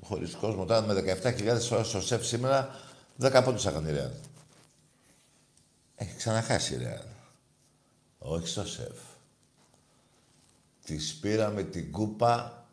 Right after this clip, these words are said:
μες στην Αγγλία, στο Λονδίνο. Με κατοστάρα. Λοιπόν, να μην πηγαίνω πάλι στα παλιά και σε στεναχωρώ, έτσι.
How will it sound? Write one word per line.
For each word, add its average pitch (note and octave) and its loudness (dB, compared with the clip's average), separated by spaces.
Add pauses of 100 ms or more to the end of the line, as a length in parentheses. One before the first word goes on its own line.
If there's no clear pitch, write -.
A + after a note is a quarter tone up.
(220)
μες G2+ -2
στην F#2+ -6
Αγγλία, F#2 -2 (600)
στο - -2
Λονδίνο. F2 -2 (920)
Με F#2+ -4
κατοστάρα. F#2+ 2 (1120)
Λοιπόν, C3+ 8 (720)
να A#2 4
μην G2 4
πηγαίνω E2+ 0
πάλι E2 2
στα E2+ -4
παλιά F2+ 2
και F2 -8
σε - -6
στεναχωρώ, F2+ -2 (300)
έτσι. A2 -6